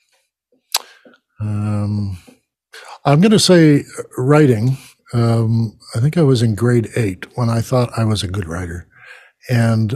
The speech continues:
uh, one of the teachers I had in that, in English class we have,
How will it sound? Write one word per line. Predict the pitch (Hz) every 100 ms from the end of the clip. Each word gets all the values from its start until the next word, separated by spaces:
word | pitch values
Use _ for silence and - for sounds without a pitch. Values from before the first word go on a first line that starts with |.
| -
uh, | 110 104 107
one | 107 120
of | 123
the | 117 113 107 92 - _
teachers | - 143 - 113
I | 113
had | 95 117 117 104 - 123
in | 131 110
that, | 98 101 -
in | 110 104 98 92 _ _ -
English | 127 110 92 -
class | - 92 95 -
we | 101
have, | 95 104 117